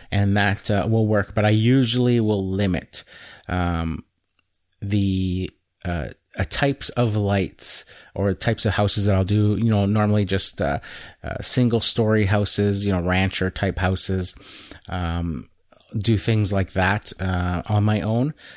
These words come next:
Uh, I find no problem. I don't like doing second story. I'm not the hi-, the guy that's good with heights.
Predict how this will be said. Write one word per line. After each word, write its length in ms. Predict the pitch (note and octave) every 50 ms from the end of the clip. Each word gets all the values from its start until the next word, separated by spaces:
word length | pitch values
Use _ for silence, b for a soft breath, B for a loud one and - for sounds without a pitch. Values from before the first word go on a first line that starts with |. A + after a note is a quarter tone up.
| B B -
Uh, 240 | F#2+ F#2+ F#2+ - -
I 80 | - G#2+
find 220 | - - A2+ A2
no 80 | A2 A2
problem. 320 | - - A2+ A2+ B2 A#2 -
I 80 | G#2
don't 260 | G#2 G2 A2 G#2+ D#2
like 280 | G2+ G#2+ G#2+ G#2 - -
doing 340 | G#2 A2+ A2 A2 A2+ A2 G#2+
second 420 | - - - A2 - - A#2 A2+ G#2
story. 360 | - - G#2+ G#2+ A2 A2+ G#2+
I'm 180 | G#2 G2+ G#2
not 240 | G#2 A2 A2 - -
the 100 | - G#2+
hi-, 180 | G2+ - G#2 -
the 160 | - G#2+ G#2+
guy 240 | G2 G#2 G2+ A2 A2
that's 180 | A2 A2 -
good 200 | - - B2+ A#2
with 160 | B2+ B2+ A#2 -
heights. 480 | - C#3+ D3+ E3 E3 - - - B